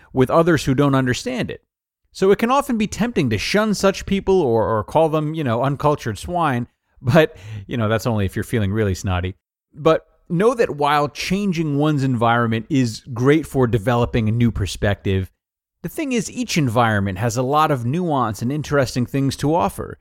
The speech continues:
including the environment that you've spent much of your time in and maybe feel as though you already understand through and through.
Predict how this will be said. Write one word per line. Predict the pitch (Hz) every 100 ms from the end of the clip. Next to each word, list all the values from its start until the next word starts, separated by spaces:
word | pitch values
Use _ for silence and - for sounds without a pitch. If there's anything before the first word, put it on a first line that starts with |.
| - -
including | 202 151 - - 233 214 185
the | 160
environment | 147 120 127 139 135 127
that |
you've | 135 143 131
spent | - 131
much | 123 127 -
of | 107
your | 113
time | - - 147 156 110
in | 104 98 _ _ -
and | 160 170 156
maybe | 175 196 196
feel | 180 196 202 185
as | 156
though | 147 165
you | 165 151
already | 151 147 147
understand | 143 143 139 - 151 143 127
through | 135 143
and | 127
through. | 110 147 151 -